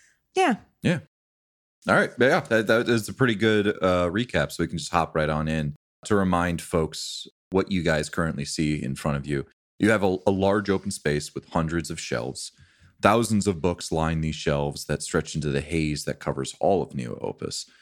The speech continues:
Speaker 2: The hair hangs still, save for the low hum of the lights. Off to the side, you find a nook of computers with signs that would imply you want to find something in particular. That would be a great place to start.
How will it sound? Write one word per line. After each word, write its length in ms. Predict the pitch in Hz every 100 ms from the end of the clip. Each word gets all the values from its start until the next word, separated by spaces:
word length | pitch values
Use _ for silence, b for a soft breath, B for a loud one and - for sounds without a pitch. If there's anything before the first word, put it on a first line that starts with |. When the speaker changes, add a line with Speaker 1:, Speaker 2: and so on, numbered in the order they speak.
| b -
Speaker 2:
The 100 | 73
hair 380 | 98 104 101 -
hangs 320 | 87 82 78
still, 320 | - 87 90
save 320 | 85 - 78 76
for 120 | 76
the 280 | 71 73 -
low 280 | 80 95 104
hum 320 | 98 - 80
of 120 | 73 -
the 80 |
lights. 600 | 67 62 58 - - - _ _ _ _ -
Off 160 | 107
to 100 | -
the 80 | 90
side, 460 | 80 - 80 76 78
you 60 |
find 220 | 73 80 76
a 60 |
nook 380 | 76 80 104 -
of 120 | 73
computers 560 | - 73 - 92 90 -
with 100 | 71
signs 340 | - 85 82
that 120 | 80
would 80 | -
imply 420 | 67 69 85 78 78 b b -
you 40 |
want 100 | 78
to 60 | -
find 200 | 76 73
something 280 | 76 73 71
in 80 | 69
particular. 640 | - 170 - 135 123 113 _ -
That 100 | 76
would 100 | 73
be 100 | 73
a 40 |
great 340 | 71 73 67
place 260 | - 65 -
to 60 | -
start. 440 | - 85 71 -